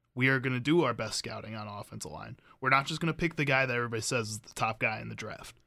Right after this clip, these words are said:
'Cause that hasn't worked for almost every team that's done it. Penei Sewell's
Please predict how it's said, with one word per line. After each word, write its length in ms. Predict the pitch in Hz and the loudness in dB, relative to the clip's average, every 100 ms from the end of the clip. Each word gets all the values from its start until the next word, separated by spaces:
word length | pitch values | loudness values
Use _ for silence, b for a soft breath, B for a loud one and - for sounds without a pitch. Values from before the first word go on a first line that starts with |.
| _ _ _ - | _ _ _ 0
'Cause 160 | 170 | 2
that 200 | 165 185 - | 4 4 4
hasn't 400 | 156 151 135 101 | 2 2 0 -6
worked 360 | 110 - - _ _ | -10 -14 -20 _ _
for 340 | - 170 143 - - | -2 2 2 0 0
almost 400 | 151 143 - - _ | 2 2 0 -6 _
every 220 | 147 147 | 2 2
team 200 | 147 139 | 0 0
that's 160 | 123 110 | 0 -2
done 180 | 117 - | -6 -8
it. 120 | - _ _ _ _ _ _ _ _ _ _ _ _ _ _ - | -14 _ _ _ _ _ _ _ _ _ _ _ _ _ _ 4
Penei 220 | 185 185 | 6 6
Sewell's 400 | 185 170 139 | 4 4 4